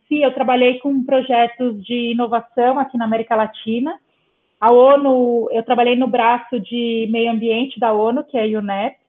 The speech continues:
e dentro da unep tem vários projetos. Eu trabalhei nesse programa de, de eco-, muito de inovação em sustentabilidade, com pequenas e mic-, com médias e, pequenas e médias empresas na América Latina.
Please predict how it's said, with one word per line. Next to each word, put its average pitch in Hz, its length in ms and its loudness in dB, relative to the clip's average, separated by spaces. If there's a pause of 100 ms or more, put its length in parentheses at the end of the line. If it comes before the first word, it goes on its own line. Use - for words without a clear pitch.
(680)
e 233 680 -2
dentro 262 320 2
da 277 120 2
unep 262 560 2 (120)
tem 254 220 2
vários 285 300 2
projetos. 294 640 2
Eu 247 100 2
trabalhei 262 320 -2
nesse 262 220 -4
programa 240 640 -2
de, 214 480 -4 (1000)
de 220 480 0
eco-, 214 240 0 (180)
muito 339 600 0
de 240 100 -6
inovação 254 800 2
em 226 200 -4
sustentabilidade, 226 1000 -6 (320)
com 240 140 -2
pequenas 277 420 0
e 285 40 -4
mic-, 277 360 -4
com 269 200 2
médias 254 460 2
e, 240 600 -2
pequenas 277 320 -2
e 294 60 -4
médias 247 300 -2
empresas 226 520 -4
na 220 80 -4
América 220 300 -4
Latina. 233 520 -6